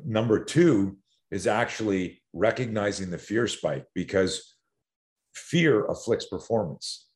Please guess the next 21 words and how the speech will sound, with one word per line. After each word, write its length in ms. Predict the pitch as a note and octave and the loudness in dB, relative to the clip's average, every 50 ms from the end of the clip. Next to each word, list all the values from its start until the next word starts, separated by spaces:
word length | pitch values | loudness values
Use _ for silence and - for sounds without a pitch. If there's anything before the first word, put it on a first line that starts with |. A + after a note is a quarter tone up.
| _ _ _ | _ _ _
In 200 | E2+ F2 F2+ F#2 | -4 -4 -2 0
nineteen 360 | F#2+ G2+ G#2+ G2+ G#2 G2+ G2+ | 0 0 0 0 -2 -4 -2
ninety-three, 440 | G2 G2 G2 F#2 F2+ - - - G2 | 0 0 0 0 -2 -4 -4 -2 0
I 40 | F2+ | 0
wrote 240 | E2+ E2 E2+ F2 E2+ | 0 0 0 -2 -2
an 120 | E2+ E2+ | -2 -2
article 220 | F2 D2+ D2+ E2+ D#2+ | -2 -2 -2 -4 -6
for 220 | - - D#2+ D2+ | -4 -6 -6 -2
Law 160 | D2+ E2 F2 | -2 -2 -2
Enforcement 540 | E2+ D#2+ - - D#2+ D2+ - - D2+ - - | -2 -4 -6 -6 -6 -6 -6 -10 -12 -12 -8
World 300 | D#2+ D2+ D2+ D2 D2 C2+ _ - - - - - - - _ _ _ _ | -6 -6 -4 -4 -6 -10 _ -20 -20 -20 -20 -20 -20 -20 _ _ _ _
called 160 | - E2 D#2 | -4 -4 -4
The 140 | D#2+ - - | -4 -6 -2
Theory 240 | - F2+ E2+ F2+ F2 | -2 0 2 2 0
of 80 | D2+ - | 0 -4
Presumed 340 | D#2 C#2+ - E2+ E2 D2 | -8 -8 -6 -6 -6 -6
Compliance. 680 | - D2+ C2 - D#2 D#2 D#2+ D2+ C#2+ C2+ - - - - - | -8 -10 -10 -6 -6 -4 -4 -4 -6 -8 -8 -12 -12 -12 -10
And 220 | E2 D#2+ - - - | -10 -8 -8 -8 -6
in 160 | A2 G#2+ G2+ | -4 -2 -2
it, 120 | G2+ F#2 | -2 -4
the 60 | - | -4